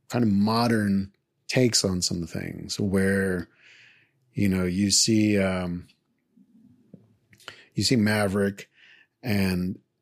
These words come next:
and his group, they run into some Indians, right? Some Native Americans. And when you start to,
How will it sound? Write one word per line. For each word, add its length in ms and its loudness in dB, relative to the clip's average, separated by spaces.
and 300 -2
his 300 -2
group, 400 2
they 220 -2
run 240 -2
into 720 -2
some 400 2
Indians, 640 0
right? 280 -2
Some 300 -2
Native 320 0
Americans. 720 -2
And 600 -2
when 520 4
you 160 6
start 400 2
to, 220 2